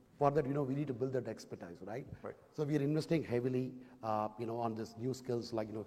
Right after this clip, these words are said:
Speaker 1: this cloud adjust-, cloud technologies and cloud adjacent technologies,
Speaker 2: Right.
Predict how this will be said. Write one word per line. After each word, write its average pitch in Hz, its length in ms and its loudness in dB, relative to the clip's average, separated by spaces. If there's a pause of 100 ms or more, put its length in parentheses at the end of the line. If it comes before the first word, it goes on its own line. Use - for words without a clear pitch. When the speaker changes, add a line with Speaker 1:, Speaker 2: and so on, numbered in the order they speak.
(180)
Speaker 1:
this 123 240 -4 (100)
cloud 127 260 4
adjust-, 113 460 -2
cloud 135 240 4
technologies 120 520 -4
and 110 120 -6
cloud 117 240 0
adjacent 110 420 -6
technologies, 95 460 -8
Speaker 2:
Right. 87 140 -2